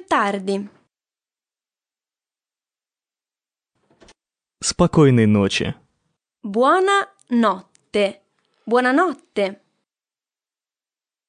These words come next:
Speaker 2: Пока.
Speaker 1: Ciao. Ciao.
Speaker 2: Увидимся.
Speaker 1: Ci vediamo. Ci vediamo.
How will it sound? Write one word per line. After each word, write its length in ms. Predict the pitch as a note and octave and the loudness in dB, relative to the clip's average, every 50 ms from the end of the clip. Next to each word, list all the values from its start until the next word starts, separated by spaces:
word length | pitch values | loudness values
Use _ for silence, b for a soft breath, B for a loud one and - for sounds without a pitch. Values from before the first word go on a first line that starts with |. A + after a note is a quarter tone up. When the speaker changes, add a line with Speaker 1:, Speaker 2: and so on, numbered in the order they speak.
| _ _ _ _ _ _ _ _ _ _ _ _ _ _ _ _ _ _ _ _ - | _ _ _ _ _ _ _ _ _ _ _ _ _ _ _ _ _ _ _ _ -4
Speaker 2:
Пока. 460 | G2+ A2+ - - D#3+ D#3+ D#3+ - _ _ _ _ _ _ _ _ _ _ _ | -4 -2 0 0 0 0 0 -4 _ _ _ _ _ _ _ _ _ _ _
Speaker 1:
Ciao. 600 | - - E4+ E4 C#4+ A#3 G#3+ G3+ G3+ G3+ G#3 A3+ _ _ _ _ _ _ _ _ _ _ _ _ | -6 -2 0 0 2 2 2 2 0 0 -4 -8 _ _ _ _ _ _ _ _ _ _ _ _
Ciao. 580 | - F#4 G4 F4+ C#4 A3 G3+ G3 G3 G3+ _ _ _ _ _ _ _ _ _ _ _ _ _ _ _ _ _ _ _ _ _ _ _ _ _ _ _ _ _ _ | -4 -2 0 0 0 0 0 -2 -6 -10 _ _ _ _ _ _ _ _ _ _ _ _ _ _ _ _ _ _ _ _ _ _ _ _ _ _ _ _ _ _
Speaker 2:
Увидимся. 880 | - G3+ G#3+ G3 F#3 E3+ C#3+ A2+ G#2 G#2+ G2 E2+ - - - - E3+ - _ _ _ _ _ _ _ | 2 2 4 4 4 4 4 4 2 2 0 0 -2 -4 -6 -8 -8 -10 _ _ _ _ _ _ _
Speaker 1:
Ci 340 | - - D#4+ F4+ G4+ - - _ _ - | -4 -2 0 0 -2 -2 -6 _ _ -14
vediamo. 1080 | A3+ A3 C4+ D4 D#4 A#3+ B3 A#3 A3+ G#3+ G3+ F#3+ F#3+ F#3+ G3 G3 G3 G3 G3 G3+ G#3 _ _ _ _ _ _ _ _ _ _ _ _ _ _ _ | -4 0 0 0 0 0 0 0 0 0 0 0 -2 -2 -2 -2 -2 -4 -4 -6 -10 _ _ _ _ _ _ _ _ _ _ _ _ _ _ _
Ci 200 | - - D4 C4+ | -2 -2 0 0
vediamo. 640 | D#4 D4 C#4 F4+ G#4 F4 A3+ G3 F#3+ F#3+ F#3+ G3 | 2 2 2 2 2 0 0 -2 -4 -6 -8 -10